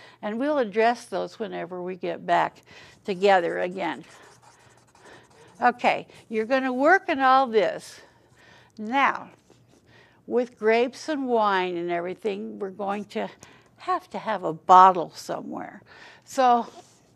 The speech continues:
uh, let's say, well, first of all, we gotta have a horizon here somewhere. So I'm gonna draw a line across here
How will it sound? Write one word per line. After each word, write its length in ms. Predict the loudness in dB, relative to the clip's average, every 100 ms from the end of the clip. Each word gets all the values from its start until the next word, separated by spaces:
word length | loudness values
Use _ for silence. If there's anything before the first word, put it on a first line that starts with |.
| _ -20 _ -2
uh, 320 | 2 4 2 -2 _ -20 -12 0
let's 240 | 2 2
say, 300 | 2 4 2
well, 300 | -2 -2 -2
first 380 | 0 -2 -2 -6
of 140 | -2
all, 200 | 0 2
we 120 | 0
gotta 240 | 0 2 2
have 220 | 4 2
a 100 | 0
horizon 680 | -2 2 4 4 2 -6 -10
here 220 | -8 -10
somewhere. 580 | -8 -8 -6 -4 -6 -8 -16 -20 -20 -20
So 180 | -4 4
I'm 220 | 6 6
gonna 340 | 6 4 2 2
draw 420 | 6 8 6 2
a 40 |
line 460 | -2 0 0 0 -6
across 500 | -6 0 0 0 -6
here 400 | -10 -6 -6 -8